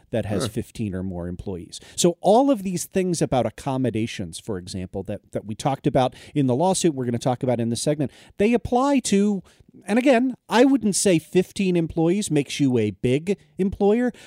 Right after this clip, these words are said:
Speaker 1: but I would say it makes you not a small business, right? It makes you
Speaker 2: Yeah.
Speaker 1: not a mom and pop outfit. It is not hard if your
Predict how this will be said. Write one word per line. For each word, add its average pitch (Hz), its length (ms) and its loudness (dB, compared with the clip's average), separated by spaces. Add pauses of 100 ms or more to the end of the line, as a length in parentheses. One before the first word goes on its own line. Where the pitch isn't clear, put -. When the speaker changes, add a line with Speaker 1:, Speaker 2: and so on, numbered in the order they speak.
(120)
Speaker 1:
but 208 100 -2
I 247 160 4
would 240 180 0
say 208 220 4
it 165 240 -4
makes 190 320 -2
you 175 120 2
not 151 380 0
a 147 80 0
small 139 400 2
business, - 580 -4
right? 131 220 -4
It 165 160 -6
makes 170 260 -2
you 147 140 2
Speaker 2:
Yeah. 131 100 0
Speaker 1:
not 143 320 -2 (280)
a 143 80 0
mom 135 360 2
and 131 140 0
pop 117 340 -4
outfit. 107 460 -8 (100)
It 170 140 2
is 131 140 2
not 151 460 -2
hard 107 800 -2 (240)
if 131 200 0
your 123 640 2